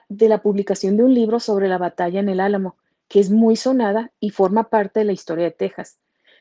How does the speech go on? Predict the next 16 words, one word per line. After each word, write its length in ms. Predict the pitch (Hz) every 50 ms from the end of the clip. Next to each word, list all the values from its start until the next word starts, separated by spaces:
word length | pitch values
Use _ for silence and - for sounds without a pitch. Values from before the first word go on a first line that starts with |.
| _ _ _ _
Pero 380 | - 269 247 214 214 226 240 - _ _ -
el 180 | - 220 226 214
libro 260 | 208 214 196 220 240
argumenta 600 | 254 247 262 277 262 247 226 220 202 233 220 - _ _
que 100 | - 226
los 160 | 220 208 196
que 100 | - 185
estaban 340 | 185 - - 185 190 220 247
en 120 | 269 277 285
el 140 | 269 254
Álamo 360 | 240 233 226 226 226 226 226 _ _ _ _ _ _ -
no 200 | 214 220 226 233
eran 240 | 226 240 285 311 302
gente 320 | - 240 220 220 202 214
de 120 | 214 196 175
bien, 340 | 170 175 190 220 214 196